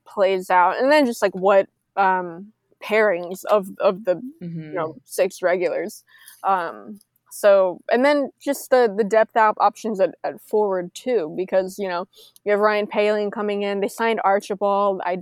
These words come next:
Speaker 1: I don't know why. That's <laughs> the, the one signing I think that doesn't really make a whole lot of sense.
Speaker 2: That
Speaker 1: Um,
Speaker 2: definitely doesn't.
Speaker 1: I guess he is a guy who can sit out. He can be an extra. He doesn't have to be one of, you know, the,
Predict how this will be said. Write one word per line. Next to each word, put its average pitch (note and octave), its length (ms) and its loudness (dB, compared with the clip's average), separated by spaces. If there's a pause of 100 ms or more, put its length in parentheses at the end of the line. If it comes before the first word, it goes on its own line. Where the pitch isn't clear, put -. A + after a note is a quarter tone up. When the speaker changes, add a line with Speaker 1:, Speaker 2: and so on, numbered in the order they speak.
(120)
Speaker 1:
I G3+ 120 -2
don't G3+ 180 -2
know F#3 140 -8
why. F3 480 -8
That's G#3+ 320 -2
<laughs> - 20 -20
the, A3+ 260 -6 (380)
the B3+ 140 4
one A#3+ 300 0
signing G#3+ 480 -6
I F#3 80 -6
think F#3 200 -8
that E3+ 120 -4
doesn't G3 240 -4
really G3 200 -2
make G3+ 140 -4
a F#3 100 -4
whole G3 160 -6
lot A3 160 -6
of A3 100 -10
sense. A3+ 460 -12 (540)
Speaker 2:
That G3 100 4
Speaker 1:
Um, F#3+ 60 4
Speaker 2:
definitely F#3 340 -6
doesn't. C3 600 -14
Speaker 1:
I A3 60 2
guess A3+ 300 4
he A3+ 140 0
is G#3 140 6
a A3 40 4
guy G#3 380 8
who F#3+ 400 2
can F#3+ 220 -8
sit - 340 -2
out. F#3+ 380 6 (800)
He C#4+ 280 4
can C4 160 4
be A#3+ 140 6
an A3 60 4
extra. G#3 400 2
He G#3 80 4
doesn't G3+ 260 2
have F#3 280 0
to G#3 60 -8
be G3 120 4
one F#3+ 200 0
of, F#3 160 -4
you F#3+ 100 -2
know, F#3 200 -2
the, F3 260 -4